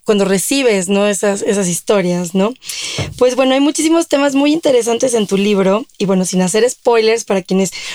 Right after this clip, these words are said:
no lo han escuchado o no lo han leído, quiero hacerte algunas preguntas más sobre estas cosas que mencionas allí. Una es que hablas sobre la magia de la literatura. ¿Por qué leer?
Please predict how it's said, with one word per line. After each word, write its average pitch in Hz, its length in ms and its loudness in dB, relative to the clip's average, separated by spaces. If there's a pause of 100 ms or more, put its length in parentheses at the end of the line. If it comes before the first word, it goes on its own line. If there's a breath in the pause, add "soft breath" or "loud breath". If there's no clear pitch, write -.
no 240 280 2
lo 262 80 2
han 254 80 0
escuchado 226 760 0
o 220 420 2
no 214 160 0
lo 226 100 2
han 247 80 2
leído, 254 420 0 (360 loud breath)
quiero 262 220 2
hacerte 247 640 0
algunas 220 320 0
preguntas 208 640 0
más 202 260 0 (420 loud breath)
sobre 240 640 0
estas - 320 -2
cosas 320 220 -2
que 269 80 -2
mencionas 226 500 0
allí. 190 440 -2 (180)
Una 311 420 2 (160)
es 254 480 0 (680)
que 240 120 2
hablas 233 400 2
sobre 214 420 0
la 226 220 2
magia 254 400 0
de 285 100 0
la 214 120 2
literatura. 190 840 0 (440 loud breath)
¿Por 254 220 2
qué 311 160 0
leer? 254 420 2